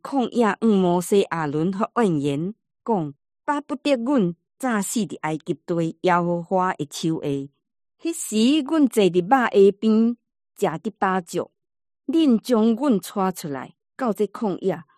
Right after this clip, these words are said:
是要叫这全会众拢饿死吗？”耶和华对摩西讲：“我要将粮食对天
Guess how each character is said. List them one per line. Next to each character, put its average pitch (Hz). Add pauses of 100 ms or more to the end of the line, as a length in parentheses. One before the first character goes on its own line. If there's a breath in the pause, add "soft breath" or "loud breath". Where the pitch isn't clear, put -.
(340)
是 -
要 269 (100)
叫 294
这 269
全 208
会 175
众 175
拢 226
饿 175
死 143
吗？” 135 (840)
耶 180
和 175
华 202
对 220
摩 175
西 190
讲 170 (420)
：“我 269
要 277
将 202
粮 202
食 226 (200)
对 233
天 226